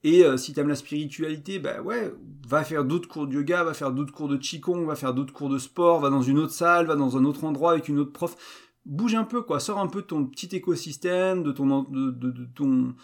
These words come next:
de ton, euh, je sais plus comment on dit, de ton silo, entre guillemets, quoi. Sors un peu de ça, et, euh, fais des choses que t'aimes, et pense pas nécessairement qu'il faut absolument sortir, aller boire des canons, ou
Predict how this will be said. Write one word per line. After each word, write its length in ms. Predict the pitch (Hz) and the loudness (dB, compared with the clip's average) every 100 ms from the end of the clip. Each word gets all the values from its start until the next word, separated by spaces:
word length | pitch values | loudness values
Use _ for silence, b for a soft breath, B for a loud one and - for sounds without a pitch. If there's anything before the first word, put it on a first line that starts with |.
| B B 135 | B B -18
de 60 | |
ton, 320 | 123 131 127 | -6 -2 -2
euh, 400 | 123 123 120 113 | -2 -6 -8 -10
je 80 | 120 | -14
sais 60 | - _ | -16 _
plus 80 | - | -6
comment 200 | 127 127 | -2 0
on 40 | |
dit, 140 | 135 127 | -2 -4
de 60 | |
ton 140 | 139 127 | -2 -2
silo, 380 | - 196 214 | -2 0 0
entre 240 | 190 135 135 | 0 -2 -2
guillemets, 300 | 131 135 131 | 0 0 -2
quoi. 180 | 127 120 | -6 -8
Sors 180 | 196 | -6
un 80 | 185 | -4
peu 140 | 156 147 | -4 -6
de 60 | |
ça, 260 | - 202 240 B B B B B - | -2 -2 -4 B B B B B -6
et, 140 | 135 131 | -2 -2
euh, 80 | |
fais 120 | 127 185 | 0 -2
des 80 | |
choses 220 | 185 165 - | -2 -6 -4
que 120 | 135 | -2
t'aimes, 440 | 165 196 220 226 - | 0 2 2 -2 -2
et 180 | 165 185 | -2 0
pense 240 | 151 127 | 0 -2
pas 140 | 170 | -2
nécessairement 420 | 165 - 131 160 185 | -2 -2 -2 -2 -4
qu'il 140 | - | -8
faut 160 | 139 139 | -6 -6
absolument 420 | 135 135 139 160 | -2 0 0 0
sortir, 460 | 156 131 - 180 | -2 -8 -6 -4
aller 160 | 151 135 | -2 0
boire 160 | 139 139 | 2 2
des 100 | 131 | 2
canons, 460 | 131 147 170 180 | 0 0 -2 -4
ou 240 | 151 131 | -4 -4